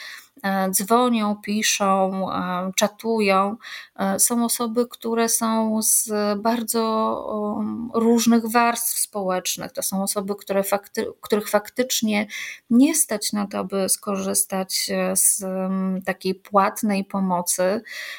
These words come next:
em, biorąc pod uwagę, że często jest, em, trudno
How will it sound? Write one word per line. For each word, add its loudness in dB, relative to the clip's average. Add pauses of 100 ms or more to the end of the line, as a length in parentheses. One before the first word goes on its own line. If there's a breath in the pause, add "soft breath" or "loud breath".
(140 loud breath)
em, -2
biorąc 0
pod -8
uwagę, -2
że -2
często -2
jest, -8
em, -2 (160)
trudno 2